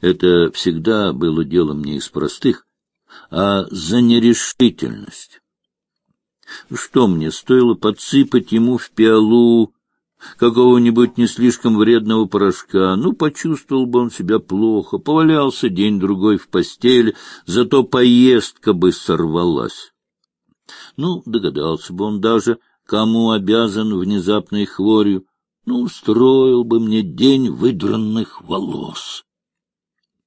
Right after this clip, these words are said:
А через неделю он поехал бы еще на какой-нибудь семейный праздник,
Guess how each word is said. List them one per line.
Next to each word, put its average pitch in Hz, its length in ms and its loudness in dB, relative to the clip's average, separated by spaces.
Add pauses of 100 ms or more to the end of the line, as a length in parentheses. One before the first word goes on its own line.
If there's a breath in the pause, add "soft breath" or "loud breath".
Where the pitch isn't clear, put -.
(1120 soft breath)
А 139 200 2
через 175 380 0
неделю 180 420 2
он 170 120 -2
поехал 165 440 2
бы 147 140 2
еще 156 280 -2
на 156 140 -4
какой-нибудь 143 580 -2
семейный 120 460 0
праздник, 90 600 -4